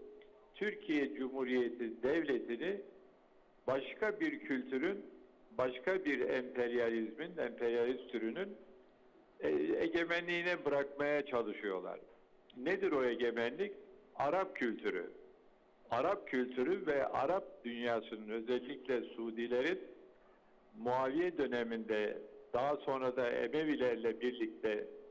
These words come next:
üç yüz yıla yakın devam eden bir anlayışla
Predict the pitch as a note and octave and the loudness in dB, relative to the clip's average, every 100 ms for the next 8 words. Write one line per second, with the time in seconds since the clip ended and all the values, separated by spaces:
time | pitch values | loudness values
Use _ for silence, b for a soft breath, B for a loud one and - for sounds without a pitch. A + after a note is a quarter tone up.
0 | - - - F3+ - C#3 B2 B2 A#2+ A#2+ | -20 -20 -6 -4 -4 -8 -2 0 2 2
1 | A#2 A2+ A2+ A2+ A#2 C3+ D3+ C3+ G#2+ C3+ | 2 0 -6 -2 0 2 2 2 0 0
2 | G3+ - - - - - - - - - | -2 -6 -16 -20 -20 -20 -20 -20 -20 -2
3 | F#3+ F#3+ - C#3+ C#3+ D3 G3 D#3+ - C3+ | 0 2 4 2 2 0 0 -2 -2 0
4 | E3+ | 0